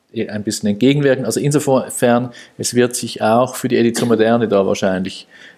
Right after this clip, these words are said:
eher weiten und nicht bei diesem, mit, bei dieser Ausrichtung, äh, nur oder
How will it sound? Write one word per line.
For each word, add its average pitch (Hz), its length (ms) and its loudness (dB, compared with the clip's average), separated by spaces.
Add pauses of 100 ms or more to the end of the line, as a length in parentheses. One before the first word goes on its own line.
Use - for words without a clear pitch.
eher 107 240 4
weiten 123 720 0
und 104 220 0
nicht 113 340 -4
bei 104 160 4
diesem, 104 520 -2
mit, 107 140 -10 (200)
bei 104 100 2
dieser 98 380 0
Ausrichtung, 107 840 0
äh, 98 240 -4
nur 117 580 4
oder 95 220 -2